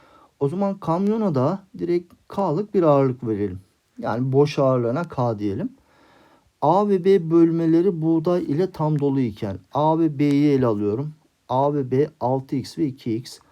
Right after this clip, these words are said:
O zaman sekiz x'lik bir bölme var. Bir de kamyonun K ağırlığı var.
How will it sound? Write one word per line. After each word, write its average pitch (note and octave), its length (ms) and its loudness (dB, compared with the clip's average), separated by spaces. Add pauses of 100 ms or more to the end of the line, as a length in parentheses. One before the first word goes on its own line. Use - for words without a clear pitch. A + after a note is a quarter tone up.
(420)
O C3 80 -6
zaman D3 300 -2
sekiz D3+ 460 -8
x'lik C3+ 380 -12
bir A2+ 160 -8
bölme C3 360 2
var. C#3+ 280 -4
Bir C3 100 -4
de G#2+ 120 -2
kamyonun B2 540 -2
K G2+ 220 -10
ağırlığı C#3+ 720 0
var. C#3+ 180 0